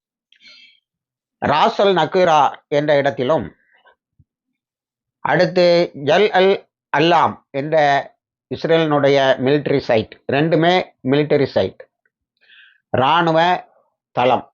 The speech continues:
இராணுவ தளம்னா சாதாரண தளம் இல்ல, ஒரு சேட்டலைட் வழியாக உளவு பார்க்கக்கூடிய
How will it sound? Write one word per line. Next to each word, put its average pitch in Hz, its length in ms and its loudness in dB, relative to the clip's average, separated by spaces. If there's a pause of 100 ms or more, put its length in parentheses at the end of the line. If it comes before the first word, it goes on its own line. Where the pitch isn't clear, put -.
(160)
இராணுவ 156 440 0
தளம்னா 147 500 0
சாதாரண 151 540 0
தளம் 110 300 -4
இல்ல, 95 260 -4 (1400)
ஒரு 143 540 2 (180)
சேட்டலைட் 190 760 0 (360)
வழியாக 156 800 0 (600)
உளவு 170 360 2
பார்க்கக்கூடிய 151 1000 0